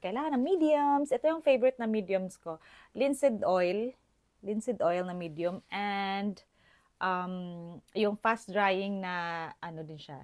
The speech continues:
Linseed oil din siya, pero fast drying. So, ito yung imimix mo sa, ano, sa, sa yung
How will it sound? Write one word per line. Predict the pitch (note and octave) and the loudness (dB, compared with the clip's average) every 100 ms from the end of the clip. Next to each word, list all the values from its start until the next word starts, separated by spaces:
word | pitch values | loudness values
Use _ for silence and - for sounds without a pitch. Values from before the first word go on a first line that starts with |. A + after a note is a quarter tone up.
| C#3+ _ | -18 _
Linseed | A#3+ C4 B3+ G3+ | -2 -2 -2 -2
oil | D3+ D3+ | -4 -4
din | D3+ | -8
siya, | D#3+ | -14
pero | D#3+ D#3+ | -16 -10
fast | D3+ C#3+ - | -10 -10 -12
drying. | D3+ C3 C3 D3 _ _ _ _ | -14 -14 -16 -20 _ _ _ _
So, | - | 2
ito | B3+ F#4 | 4 4
yung | G4 G4 | 2 4
imimix | F4+ D#4+ D#4 - | 4 4 2 2
mo | B3+ | 2
sa, | B3 A3+ D#3 | 4 4 6
ano, | D#3+ D#3 D3+ D3+ | 4 -2 -4 -6
sa, | - F#3 E3+ D#3+ D3+ D3 - _ _ _ - | -2 0 2 2 0 -4 -10 _ _ _ -16
sa | - - | -8 -2
yung | E3 F3 E3+ E3 | 0 0 -2 -6